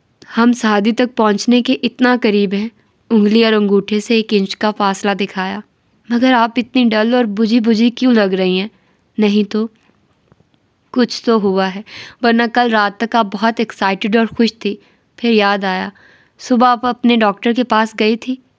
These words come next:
क्या कहा उसने?" जुमर ने चौंक कर उसे देखा। "मिसेस जुमर," जहन में डॉक्टर कासिम के अल्फाज गूंजे, "मेरे पास आपके लिए अच्छी खबर नहीं है।"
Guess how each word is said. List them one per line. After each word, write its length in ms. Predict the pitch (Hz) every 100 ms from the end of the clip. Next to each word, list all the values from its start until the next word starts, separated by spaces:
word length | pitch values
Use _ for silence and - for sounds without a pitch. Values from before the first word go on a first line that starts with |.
| -
क्या 180 | 233 240
कहा 300 | 240 226 240
उसने?" 340 | 226 - 262 - _ _ _ _ _ 214
जुमर 220 | 202 208
ने 120 | 214
चौंक 380 | - 202 196 202
कर 100 | 208
उसे 200 | 190 202
देखा। 400 | 190 185 196 208 _ _ _ _ _ _ -
"मिसेस 420 | 208 - 226 202
जुमर," 320 | 202 190 196 220 _ _ _ _ 208
जहन 180 | 190
में 240 | 202 202 196
डॉक्टर 360 | 190 175 202
कासिम 420 | 196 202 180 202 196
के 100 | 208
अल्फाज 460 | 196 202 196 190 -
गूंजे, 340 | 190 180 208 - - - - _
"मेरे 220 | 226 233 247
पास 320 | 233 220 233
आपके 340 | 202 - 226
लिए 160 | 208 226
अच्छी 280 | 214 - 220
खबर 320 | 202 190 185
नहीं 240 | 185 185
है।" 120 | 190